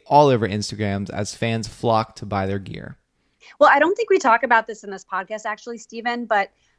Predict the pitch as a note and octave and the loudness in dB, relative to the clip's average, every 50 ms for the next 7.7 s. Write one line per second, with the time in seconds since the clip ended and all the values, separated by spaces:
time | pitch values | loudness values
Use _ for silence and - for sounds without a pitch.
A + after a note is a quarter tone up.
0 | _ - B3 A#3 F#3+ A3 G#3+ A3+ C#4 C4+ - - C#4+ D4+ C4 - - G#3+ G#3+ A3 | _ 0 0 2 2 2 -4 -4 -4 -8 -10 -10 -10 -10 -10 -8 -8 -6 -6 -6
1 | G#3 F#3+ F#3 F#3+ G3 G#3 A3 G#3+ - G#3+ G3+ G3 - F#3 F#3+ F#3 G3+ - _ G3 | -6 -8 -8 -6 -6 -6 -6 -8 -10 -14 -14 -12 -8 -8 -8 -8 -10 -18 _ -14
2 | G3 F#3+ G3 G3 G#3 G#3+ G#3+ F#3 F3+ G3+ G3+ A3 G#3+ F#3 A3+ G#3+ G#3+ G#3+ - - | -14 -12 -10 -8 -6 -6 -6 -4 -4 -4 -4 -4 -4 -4 -4 -2 -2 -2 -4 -8
3 | _ - - F#3 F3 - - - - A3+ A#3 B3 B3 A#3+ - A3+ G3+ G3+ G3+ F#3+ | _ -12 -12 -12 -12 -12 -16 -8 -4 -2 0 0 -2 -2 -4 -4 -2 -2 -4 -4
4 | G3 G3+ G3 G3+ G3+ G3 - - - F#3 - - F3+ D#3+ - - - A#3 A3 G#3+ | -6 -6 -4 -4 -4 -4 -6 -8 -10 -10 -8 -6 -6 -6 -6 -2 -2 0 0 0
5 | A3+ G#3 G3 F#3 - - F#3 F3+ - _ _ - G3+ G3+ G3+ G#3 G#3 G3+ _ - | -4 -4 -4 -6 -6 -6 -12 -16 -16 _ _ -6 -2 0 0 0 0 -2 _ -10
6 | F#3 F#3+ F3+ F3+ F#3 _ _ _ _ _ - G3 F#3+ F#3 F#3+ F#3+ G3 F#3+ - - | -8 -6 -6 -6 -8 _ _ _ _ _ 0 2 2 2 2 0 -2 -6 -8 -6
7 | - F3 F3+ F#3+ A#3 B3 C4 C4+ - - G#3+ G#3+ G#3+ | -2 -2 -2 -2 -2 -4 -4 -4 -6 -4 -2 -2 -2